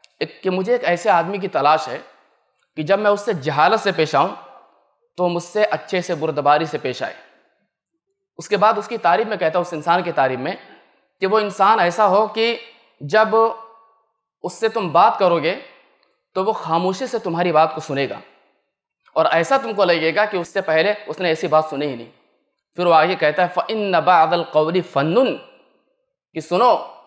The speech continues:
इसमें कोई शक नहीं है, कि बाज़ बातें और बाज़ बातों के करने वाले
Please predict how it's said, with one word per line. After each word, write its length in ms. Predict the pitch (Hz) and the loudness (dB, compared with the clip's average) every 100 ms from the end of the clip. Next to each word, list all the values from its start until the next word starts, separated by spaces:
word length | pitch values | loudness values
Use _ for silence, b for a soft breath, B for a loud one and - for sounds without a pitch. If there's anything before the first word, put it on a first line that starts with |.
| _ 175 | _ -14
इसमें 260 | 220 247 - | -4 -4 -2
कोई 260 | 202 294 - | 4 4 4
शक 180 | 262 | -2
नहीं 220 | 233 214 165 | -2 -2 -2
है, 80 | - - _ _ _ - | -6 -14 _ _ _ -6
कि 80 | 135 | 2
बाज़ 340 | 170 214 170 | 4 4 2
बातें 500 | 127 170 185 277 254 - - - - | 2 4 6 4 2 -2 -14 -18 -2
और 120 | 165 | -2
बाज़ 340 | 143 165 196 196 | 4 4 4 4
बातों 360 | 151 156 208 208 | 2 2 0 0
के 140 | 208 208 | -2 -2
करने 280 | - 175 254 | -2 0 2
वाले 240 | 220 180 | 4 4